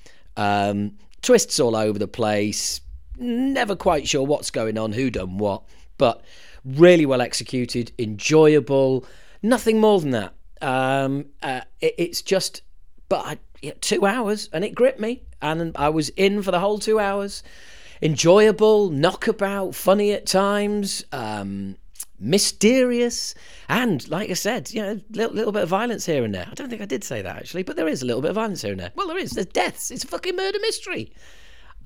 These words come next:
Enjoyable. Yeah, great. Wonderful. Don't,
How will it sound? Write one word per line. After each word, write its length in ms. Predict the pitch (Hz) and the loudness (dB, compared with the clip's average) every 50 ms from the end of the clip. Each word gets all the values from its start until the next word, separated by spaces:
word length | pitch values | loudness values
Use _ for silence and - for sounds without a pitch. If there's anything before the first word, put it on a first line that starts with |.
| - - - | -20 -4 -2
Enjoyable. 600 | 254 254 240 285 302 311 302 208 143 98 - - - - - - - - - - | 0 2 4 4 4 4 4 2 0 -4 -6 -8 -16 -18 -20 -20 -20 -20 -18 -2
Yeah, 200 | - 294 294 - - - - - - - | 2 2 2 2 -2 -12 -18 -18 -10 0
great. 320 | - 277 269 202 - - - - - - | 2 2 2 2 -2 -6 -16 -18 -14 -4
Wonderful. 580 | - 202 226 214 214 202 - 214 208 208 202 - - - - - - - - - - - - - - - - - - - - - | -2 -2 0 0 -2 0 2 4 4 4 0 -4 -14 -20 -20 -20 -20 -20 -20 -20 -20 -20 -20 -20 -20 -20 -20 -20 -20 -20 -8 -4
Don't, 380 | - 220 247 269 247 - - | -2 -2 -2 -4 -6 -10 -14